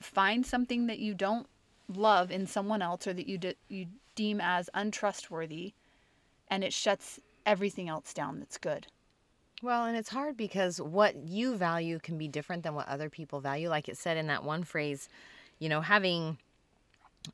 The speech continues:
Speaker 2: um, I wanna find it real quick so I say it right, like,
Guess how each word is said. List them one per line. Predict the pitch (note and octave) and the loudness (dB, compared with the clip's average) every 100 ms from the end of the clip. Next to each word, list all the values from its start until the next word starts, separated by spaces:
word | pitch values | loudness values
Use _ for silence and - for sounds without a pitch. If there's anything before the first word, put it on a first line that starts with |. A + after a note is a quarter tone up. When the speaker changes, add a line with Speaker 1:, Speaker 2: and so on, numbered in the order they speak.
| D#3+ | -2
Speaker 2:
um, | D#3 D3 C#3+ C#3 C3 - | 0 2 0 -2 -8 -14
I | C#3 | -10
wanna | C#3 C3 B2+ | -8 -8 -6
find | C#3 C#3 | -6 -6
it | - | -8
real | C3 | -10
quick | - C3+ | -10 -10
so | - | -10
I | |
say | C3 C3 | -8 -6
it | |
right, | - E3 C3 | -4 -4 -2
like, | C3 | -4